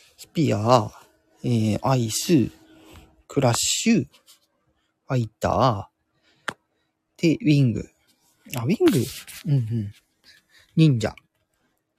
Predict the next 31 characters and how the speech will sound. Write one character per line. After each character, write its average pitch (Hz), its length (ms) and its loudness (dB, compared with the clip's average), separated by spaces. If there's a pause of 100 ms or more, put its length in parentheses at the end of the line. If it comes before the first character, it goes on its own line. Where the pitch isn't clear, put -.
(400)
マ 147 100 4
イ 127 120 2
ク。 151 420 2 (840)
で、 220 220 0
え、 123 100 -2
ス - 180 2
リ 107 140 -4
ー - 40 -20
プ - 180 2 (280)
で - 60 -12
す - 100 -4
ね。 185 200 2 (440)
う 123 100 -2
ん。 104 240 -2 (1400)
そ 165 40 -16
し - 200 -10
て 190 160 0
で 131 140 0
す - 140 -6
ね、 107 320 -2 (360)
え 117 60 -2
ー、 110 40 -2
ス - 220 -6
ー 170 120 2
パ 160 140 6
ー 160 40 4
能 151 160 0
力 117 200 -6
で - 80 -16
す - 160 -8
ね。 147 220 -2